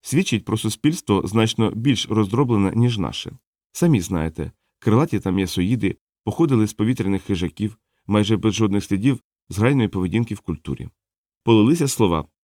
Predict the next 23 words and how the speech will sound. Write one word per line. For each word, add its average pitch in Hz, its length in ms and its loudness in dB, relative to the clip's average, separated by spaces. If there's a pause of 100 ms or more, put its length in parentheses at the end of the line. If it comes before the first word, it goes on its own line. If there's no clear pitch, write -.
(180)
В 104 60 -4
ній 113 240 6
непомітно 113 520 2
прокинулася 107 580 2
лекторка, 104 540 0 (280)
і 107 100 0
шаблони 113 440 4
розмовного 107 640 4
мовлення 117 400 4
почали 104 380 0
зникати. 90 580 -6 (440)
Це 107 160 2
вказує 110 400 0
на 107 100 2
необхідність 110 680 0
у 110 60 -2
значно 107 340 -2
більшому 101 480 0
особистому 104 520 0
просторі, 98 540 -4 (320)
ніж 104 160 0
потрібно 113 460 2
людям, 90 380 -2